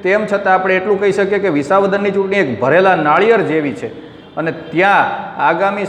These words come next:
સમયમાં કોણ ઉમેદવાર આવશે અને કોનો વિજય થશે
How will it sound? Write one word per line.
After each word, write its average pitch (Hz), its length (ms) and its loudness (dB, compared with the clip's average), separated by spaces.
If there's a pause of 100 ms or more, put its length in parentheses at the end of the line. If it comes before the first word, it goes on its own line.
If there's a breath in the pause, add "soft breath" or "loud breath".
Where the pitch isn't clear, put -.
(360)
સમયમાં 196 520 -2
કોણ 196 160 2
ઉમેદવાર 196 560 2
આવશે 123 320 0 (720)
અને 175 520 0 (280)
કોનો 196 240 0
વિજય 160 320 2
થશે 139 320 -4